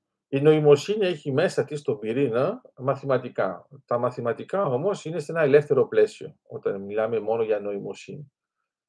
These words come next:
Όταν υπάρχει ένα πλαίσιο που δεν είναι ελεύθερο, δηλαδή μπορεί να είναι μια πολεμική σύραξη, μια κρίση,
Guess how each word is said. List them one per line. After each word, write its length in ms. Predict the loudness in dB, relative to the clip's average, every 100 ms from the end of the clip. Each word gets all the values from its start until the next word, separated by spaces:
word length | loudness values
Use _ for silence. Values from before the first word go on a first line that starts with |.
| _
Όταν 300 | 2 4 0
υπάρχει 400 | 0 0 0 0
ένα 200 | -2 -2
πλαίσιο 340 | -2 -4 -6
που 120 | -6 -2
δεν 160 | -2
είναι 140 | 0 0
ελεύθερο, 720 | 2 0 0 0 0 -6 _
δηλαδή 300 | -14 -10 -8
μπορεί 280 | -2 -2 -2
να 80 | -8
είναι 240 | -8 -10
μια 240 | -10 -10 -6
πολεμική 500 | -6 -6 -10 -14 -14
σύραξη, 680 | -6 -4 -6 -8 -8 -8 _ _ _ _ _ _
μια 200 | -16 -14
κρίση, 560 | -12 -10 -10 -10 -12 -12